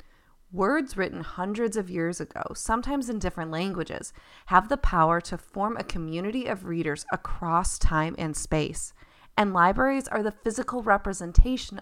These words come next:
of that community, of that belonging, of the unfortunately unique status of being somewhere a person can go and get something,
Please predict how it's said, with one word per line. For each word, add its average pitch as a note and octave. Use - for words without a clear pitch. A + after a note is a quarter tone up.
of G#3
that E3
community, F#3
of G3
that F3
belonging, E3
of F3
the G#3
unfortunately F#3+
unique D#3+
status F#3
of E3+
being F#3
somewhere F#3
a -
person E3
can B3
go D#3
and E3
get F#3+
something, -